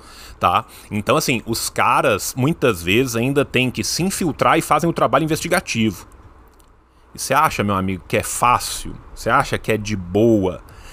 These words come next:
Você entrar dentro do agronegócio, você entrar dentro do garimpo, você entrar dentro de madeireira, você entrar dentro de carvoaria pra ver um rolê desse?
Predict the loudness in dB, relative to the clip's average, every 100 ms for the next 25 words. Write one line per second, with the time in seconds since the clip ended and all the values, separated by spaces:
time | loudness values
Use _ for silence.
0 | -16 -6 -4 -2 2 0 0 -6 0 0
1 | 2 -2 -2 -4 -2 2 2 2 -2 -6
2 | -2 -2 0 0 0 -4 -8 -8 -10 -8
3 | -2 2 2 0 -2 0 0 0 -4 -8
4 | -4 -4 -4 0 0 0 -6 -6 -6 -4
5 | -2 -2 0 0 2 2 4 4 2 -2
6 | -4 0 0 -2 -6 -8 -8 -2 0 -2
7 | -2 0 2 2 2 2 2 -2 -4 -4
8 | -4 -4 -2 2 2 2 -4